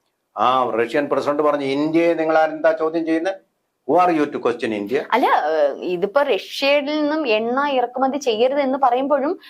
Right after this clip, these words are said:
Speaker 1: ഉം.
Speaker 2: അമേരിക്ക റഷ്യ ബന്ധമുണ്ട്.
Speaker 1: ബന്ധമുണ്ടെന്ന് മാത്രമല്ല,
Speaker 2: അത് ഇന്ത്യ തിരിച്ചു മറുപടി ചോദിച്ചപ്പോൾ മറുപടി ഇല്ല ട്രംപിന്. അത് എനിക്കറിയില്ല പോലും.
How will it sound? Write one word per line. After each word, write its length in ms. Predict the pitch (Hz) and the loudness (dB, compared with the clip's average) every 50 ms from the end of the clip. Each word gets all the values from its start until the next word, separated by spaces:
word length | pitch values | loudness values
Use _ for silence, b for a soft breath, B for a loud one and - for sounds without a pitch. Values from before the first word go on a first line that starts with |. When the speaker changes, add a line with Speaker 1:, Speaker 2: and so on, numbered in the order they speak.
| B B | B B
Speaker 1:
ഉം. 80 | B - | B 0
Speaker 2:
അമേരിക്ക 480 | 202 220 233 254 285 311 320 320 320 359 | 0 2 2 0 0 0 0 0 2 2
റഷ്യ 440 | 359 349 339 330 339 - 359 359 349 | 2 2 0 -4 0 2 2 2 2
ബന്ധമുണ്ട്. 720 | 277 311 302 311 330 381 370 381 370 359 349 302 185 - - - _ - 262 | 2 0 0 2 0 0 2 2 2 4 4 4 2 2 -2 -8 _ -2 0
Speaker 1:
ബന്ധമുണ്ടെന്ന് 560 | 277 285 160 165 214 240 240 247 254 262 262 | 0 2 2 2 2 2 2 2 2 2 4
മാത്രമല്ല, 480 | 254 226 233 233 247 240 208 185 185 | 2 4 2 2 2 2 2 2 2
Speaker 2:
അത് 100 | 214 254 | 2 2
ഇന്ത്യ 220 | 269 269 294 359 427 | 0 0 0 0 0
തിരിച്ചു 340 | - 359 349 339 349 - 392 | 0 0 -2 -2 -2 -2 -2
മറുപടി 600 | 370 359 320 302 320 339 339 359 370 370 247 247 | 0 0 0 2 2 2 2 2 2 0 0 -2
ചോദിച്ചപ്പോൾ 420 | - 269 269 285 277 339 330 359 359 | 0 0 0 0 0 0 -2 0 0
മറുപടി 380 | 330 294 262 262 262 339 381 | 2 0 0 2 2 2 4
ഇല്ല 180 | 392 381 349 330 | 4 4 4 4
ട്രംപിന്. 400 | 320 320 294 277 262 254 233 202 | 2 0 0 -2 0 0 0 0
അത് 200 | 165 - 226 302 | 0 0 0 0
എനിക്കറിയില്ല 640 | 269 254 269 269 294 - - 233 240 285 285 262 220 | 0 -2 -2 0 0 0 2 2 -2 -2 0 0 0
പോലും. 280 | 165 151 147 - - | 0 -2 -6 -8 -10